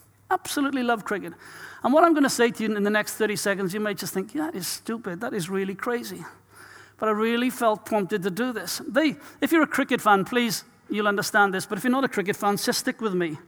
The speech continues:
One of the ways that you can learn, I was gonna walk down there, but I might not get back up. Um,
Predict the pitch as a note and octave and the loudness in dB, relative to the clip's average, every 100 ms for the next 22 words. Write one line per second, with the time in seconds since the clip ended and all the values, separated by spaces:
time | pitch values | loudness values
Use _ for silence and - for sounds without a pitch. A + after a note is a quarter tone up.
0 | - - - - - B3 D#4+ E4+ C4+ C4+ | -20 -20 -18 -18 -2 4 6 6 6 6
1 | G#3+ A#3+ A#3 A3 G#3+ A3+ A#3+ A3+ E3 - | 4 2 0 0 2 4 2 2 0 -2
2 | F#3+ F3+ G3 G3+ F3 F#3 G#3 F#3+ F#3 F#3 | -2 0 0 0 0 2 2 0 -2 -2
3 | F#3 G#3 G3+ G3 G3+ G3+ G3+ G3+ - - | -2 -2 -2 -2 -2 -2 0 -2 -4 -16
4 | - - - A3 A3 | -16 -2 4 6 6